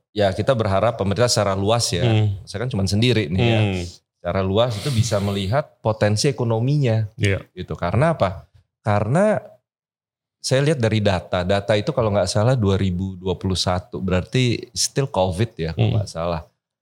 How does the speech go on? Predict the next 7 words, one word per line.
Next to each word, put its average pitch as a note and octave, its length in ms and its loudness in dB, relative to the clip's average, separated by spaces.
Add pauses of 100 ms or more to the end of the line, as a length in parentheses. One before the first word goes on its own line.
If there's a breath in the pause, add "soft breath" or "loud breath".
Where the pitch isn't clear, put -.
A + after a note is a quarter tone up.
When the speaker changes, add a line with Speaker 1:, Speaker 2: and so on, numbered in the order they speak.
(160)
Speaker 1:
Itu B2 200 -2
aja, A#2 380 2 (400)
eh, G#2+ 760 2 (640)
ada G#2 220 0
data G#2 440 0 (520)
bahwa A2 380 2
pasar, F3 960 0